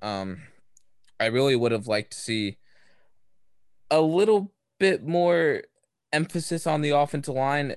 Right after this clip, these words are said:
if, but, I mean, Landon Dickerson, it's, it's gonna be interesting,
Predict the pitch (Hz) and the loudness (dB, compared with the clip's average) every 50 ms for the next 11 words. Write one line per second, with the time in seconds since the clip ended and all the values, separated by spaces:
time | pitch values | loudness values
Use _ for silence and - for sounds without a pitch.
0 | - - 127 120 - - - - - - - - - _ _ - - - _ - | -8 -6 -6 -6 -6 -8 -18 -20 -20 -20 -20 -20 -20 _ _ -20 -20 -18 _ -2
1 | 131 123 113 107 98 - _ _ _ _ _ _ _ _ _ _ - - - - | 0 2 2 2 0 -4 _ _ _ _ _ _ _ _ _ _ -20 -12 -6 -4
2 | 123 120 123 120 113 107 101 - - - - - - - - - 117 127 131 131 | -2 -2 -2 -2 -2 -4 -6 -8 -12 -20 -20 -20 -20 -20 -12 -4 -2 0 0 0
3 | 127 127 123 113 113 - - 120 113 - 135 127 - 120 113 113 107 104 - - | 0 0 -2 -2 -6 -4 -4 -4 -4 -4 -6 -8 -6 -4 -4 -2 -4 -4 -6 -8
4 | - - - _ - 135 - - 170 160 143 120 120 120 - - - - 131 131 | -14 -14 -12 _ -8 -6 -4 -2 -2 0 0 0 -2 -4 -6 -8 -8 -6 -4 -4
5 | 127 127 | -6 -6